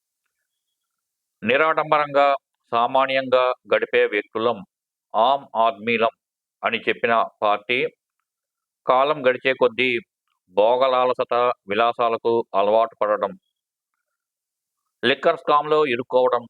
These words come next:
తన మీద వచ్చిన అవినీతి ఆరోపణలకు ప్రజలకు వివరణ ఇవ్వకుండా నిర్లక్ష్యంగా ఉండడం,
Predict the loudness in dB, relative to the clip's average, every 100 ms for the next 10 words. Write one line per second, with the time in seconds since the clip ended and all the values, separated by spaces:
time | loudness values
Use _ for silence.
0 | _ _ _ _ _ _ -4 -2 0 2
1 | 2 0 0 -2 -2 0 -2 -2 0 0
2 | 0 0 -2 -4 -2 -2 -4 -4 -2 0
3 | 0 2 2 2 0 0 0 -2 -2 0
4 | 0 -2 -4 -4 -2 -4 -4 -2 0 2
5 | 2 0